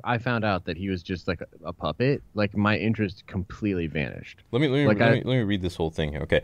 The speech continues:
Speaker 1: Yeah.
Speaker 2: Uh, the book, appropriately titled The Star Wars Book, contains an entry on Snoke sharing new information on the character's origin and background.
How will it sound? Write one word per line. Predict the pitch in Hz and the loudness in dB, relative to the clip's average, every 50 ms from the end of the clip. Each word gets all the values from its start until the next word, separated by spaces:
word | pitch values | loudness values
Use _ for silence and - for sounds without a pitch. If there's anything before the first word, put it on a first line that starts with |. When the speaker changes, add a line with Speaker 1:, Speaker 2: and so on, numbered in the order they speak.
| - - | 6 6
Speaker 1:
Yeah. | - - - - - - - | 8 6 6 4 0 0 2
Speaker 2:
Uh, | - 95 92 80 | 4 6 6 6
the | 90 104 | 6 4
book, | 95 98 123 165 180 - - | 4 4 4 4 4 4 4
appropriately | - - - - 143 139 - - - 131 131 120 | 2 2 4 4 4 6 6 6 6 6 6 4
titled | - 123 113 113 113 113 110 110 101 - - | 4 4 6 6 6 6 6 4 2 0 0
The | 101 95 107 | 2 2 2
Star | - - - - 113 107 113 120 117 | 2 2 2 4 6 6 8 6 6
Wars | 110 98 98 95 92 90 90 85 82 | 6 4 4 4 4 4 4 2 0
Book, | 82 - 82 78 76 76 - - - - | -2 0 4 4 4 4 2 0 -10 -8
contains | - - 107 98 90 - 110 107 107 107 107 101 | -2 0 0 0 2 2 4 4 4 4 4 4
an | 104 101 95 | 4 2 4
entry | - - 107 113 110 - 131 131 120 | 4 2 2 2 0 0 0 2 2
on | 123 117 110 | 2 2 0
Snoke | 104 - - 98 90 85 85 87 - - - | -2 -2 -2 0 2 2 2 0 -2 -6 -10
sharing | - - - 101 90 90 90 90 90 | -6 -4 0 0 2 2 2 2 2
new | 90 98 101 104 | 2 2 2 2
information | 107 107 - - 101 92 90 90 - - 92 87 | 2 0 -2 -2 0 0 0 0 -2 -2 -2 -2
on | 80 78 | -2 -2
the | 76 76 | -4 -4
character's | - - 87 82 82 80 - 80 78 - | -2 0 0 0 0 0 -4 -6 -4 -2
origin | - 98 98 98 98 92 98 95 90 | -2 0 0 0 0 -2 -2 -2 -2
and | 87 85 80 | -2 -2 0
background. | 80 78 78 - - - - - - - | 0 0 -2 -2 -6 -10 -10 -12 -12 -14